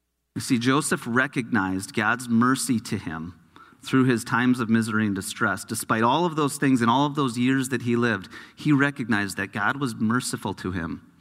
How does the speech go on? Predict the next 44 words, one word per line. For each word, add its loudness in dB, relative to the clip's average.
because 0
God 0
meant 2
all 2
of -2
those -2
things -2
for -6
his -2
goodness -6
and -2
his -2
loving -2
kindness, -6
not 0
only 2
to -2
Joseph, -6
but -4
to -4
people -4
that -6
Joseph -8
would -8
eventually, -4
um, -8
have -4
an 0
impact -4
on. -10
You 0
see, 4
it 4
is 0
because 0
of -4
God's 0
mercy 2
that -4
we -2
are -2
called -4
to -8
repentance. -8